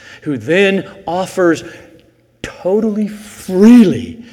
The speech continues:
complete eternal forgiveness and offers eternal human resurrection life to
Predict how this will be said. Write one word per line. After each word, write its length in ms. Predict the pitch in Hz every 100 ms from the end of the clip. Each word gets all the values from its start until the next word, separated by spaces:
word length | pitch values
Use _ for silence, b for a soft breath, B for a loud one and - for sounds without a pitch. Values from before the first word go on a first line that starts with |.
| B B B B _ _
complete 920 | - 202 156 180 233 254 254 254 - 190
eternal 680 | 160 - 226 254 254 233
forgiveness 1400 | - - - 165 139 113 262 254 233 277 262 - - - -
and 380 | 196 262 294 269
offers 600 | - 226 202 - 180 143 - B
eternal 800 | 165 - - - 311 262 165 131
human 880 | - - - 285 294 233 170 160 -
resurrection 880 | 147 220 214 214 202 208 - 202 180 B B
life 680 | 143 165 147 123 - -
to 220 | - 180